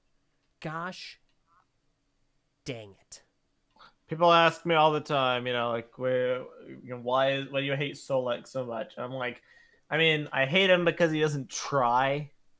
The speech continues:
Speaker 2: It's not so much him. I reason out why Solek is the worst simply because of my, like,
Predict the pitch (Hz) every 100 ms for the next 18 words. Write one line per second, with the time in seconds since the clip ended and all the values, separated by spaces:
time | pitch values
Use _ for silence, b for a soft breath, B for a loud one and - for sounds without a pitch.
0 | _ B B B B - 123 160 180 165
1 | 160 - 160 151 151 170 156 _ _ _
2 | B B 160 170 127 151 196 196 175 180
3 | 175 156 - 139 143 147 143 - 147 139
4 | 139 131 - 151 131 123 123 127 120 113
5 | - - - _ _ _ - 170 147 151
6 | 147 143 147 143 135 131 135 127 127 127
7 | 120 117 -